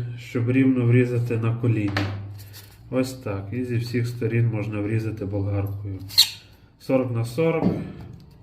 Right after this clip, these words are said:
сорок на двадцять. Заходить плотненько. Люфта, мінімальний люфт.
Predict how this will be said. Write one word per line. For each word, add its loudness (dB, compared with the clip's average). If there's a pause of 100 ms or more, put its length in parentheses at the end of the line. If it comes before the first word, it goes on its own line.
(120)
сорок 2
на -2
двадцять. -2 (1900)
Заходить 4
плотненько. 2 (400)
Люфта, 2 (200)
мінімальний 2
люфт. -6